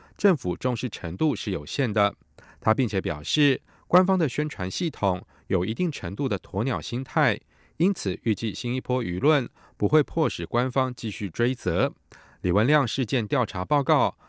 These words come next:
引发网络上铺天盖地的讨论，新浪微博有将近三亿的阅读量，还有约六万用户参与讨论。大部分网友并不满意当局的回应。有网友说，调查报告画了个句号，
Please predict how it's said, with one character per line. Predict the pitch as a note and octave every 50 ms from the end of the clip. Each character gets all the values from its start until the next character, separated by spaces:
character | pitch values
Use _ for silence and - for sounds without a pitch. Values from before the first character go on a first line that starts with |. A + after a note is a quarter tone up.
| _ _
引 | - G2+ F2 E2 D#2+
发 | - C#3+ D#3+ F3 -
网 | G#2+ F2 F2
络 | G2+ A#2 A2
上 | - D3 C3 A2 -
铺 | - - A#2+ A#2+ A2
天 | - A#2+ A#2 A#2+
盖 | A2+ - A#2+ A2
地 | G2+ A2
的 | F2+ - D2+
讨 | - - E2 D#2 D#2+
论， | G#2+ C#3 D3+ D3 B2+ - - _ _ - - - _ -
新 | - - A#2+
浪 | B2+ B2 A2
微 | F#2 F#2 F#2+ B2
博 | - - F#2 G2 A2 B2+ D3 - _ _ -
有 | G2+ F#2+ E2
将 | D#2+ - D3 D3+ D#3+
近 | D#3+ E3+ D#3+ C3+ G#2
三 | - B2+ B2 B2+
亿 | B2 G#2+
的 | G#2 G2
阅 | G2+ A2+ A#2+ G2+
读 | - G#2 F#2 G#2+
量， | C3 D3+ D#3+ C#3+ A#2 - - _ _ _ - _
还 | - - D3+ F3+
有 | F3 C3 A2
约 | B2+ C3+ C#3+
六 | C#3 C#3+ D3 C3+
万 | C#3+ C#3 B2
用 | B2+ C#3+ C#3 B2+ A#2
户 | - E3 D#3+ C3
参 | - - - A2+ G2+
与 | G2 G2+
讨 | - - E2 D#2+ E2
论。 | G#2 C#3+ D#3 D3+ B2+ - - _ _ - - - - _
大 | - - A#2
部 | G#2+ B2 A#2
分 | - C3 A2+
网 | G2 F#2 F#2 A2+ D3+
友 | D#3+ C3 F#2 E2
并 | - - A2+
不 | G#2+ A#2+
满 | A#2 G#2+ F2+ - -
意 | A2 C3+ B2+
当 | - - C3 D3 D#3
局 | - -
的 | - F2
回 | - - E2+ E2 G2
应。 | C3 E3 D#3+ C#3+ A#2 - - _ _ _ - - - - _
有 | - F#2 F2
网 | F2+ G#2 B2
友 | C3+ A#2 F2+
说， | E2+ - B2+ C3 C3+ C#3+ D3 D3+ _ _ _ _ - -
调 | - G3 E3+
查 | - - A2+ A2+
报 | - C#3+ C3 B2+
告 | B2+ C#3+ C3 G#2+ - -
画 | - A#2
了 | G2+ G2
个 | F2+ G2+ F2+
句 | - - D#3 D3
号， | C#3 - F3 E3 D3+ B2+ A2+